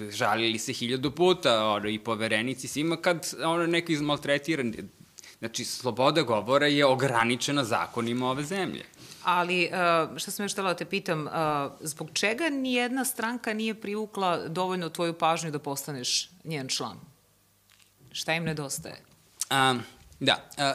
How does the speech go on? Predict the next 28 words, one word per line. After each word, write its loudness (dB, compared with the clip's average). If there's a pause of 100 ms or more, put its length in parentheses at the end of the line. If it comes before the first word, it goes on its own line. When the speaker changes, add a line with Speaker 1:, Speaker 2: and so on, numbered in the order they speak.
Speaker 1:
ja, 4
ja 4
sam 2
se 0
u, 2
u 0
opoziciju -4 (280)
razočarao, -2 (380)
a, 0 (840)
jer 2
negde 2
imamo 0
to -2
da 2 (460)
više 0
ne, -2
ne, -4
ne -2
gledamo 0
isto, 0
a, -2
na -4
određene -4
stvari. -10 (380)
A, 4
a 4
to 2
je 4